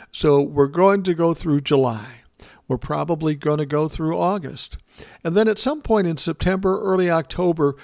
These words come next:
they're going to give a presentation of the entire set of hearings. They're gonna take all the information, put it together, put it in a presentation, kind of put a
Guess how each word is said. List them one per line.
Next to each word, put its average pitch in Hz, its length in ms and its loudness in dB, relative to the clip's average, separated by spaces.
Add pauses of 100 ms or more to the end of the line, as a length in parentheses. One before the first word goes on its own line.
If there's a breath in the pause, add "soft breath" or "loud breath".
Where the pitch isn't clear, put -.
(260 loud breath)
they're 160 240 2
going 160 380 -2
to 147 200 -4
give 160 240 -2
a 147 80 -2
presentation 143 1040 -2
of 147 280 -6
the 135 120 -2
entire 139 640 0 (480 loud breath)
set - 420 -2
of 131 100 -4
hearings. 127 460 -2
They're 143 120 -2
gonna 139 160 -2
take 139 260 -2
all 175 200 2
the 165 120 0
information, 143 560 -4
put 165 240 -4
it 170 100 -6
together, 143 380 0
put 175 240 -2
it 170 100 -2
in 156 160 -4
a 151 60 -2
presentation, 135 800 -2
kind 156 240 -4
of 143 80 -4
put 156 160 -2
a 135 140 0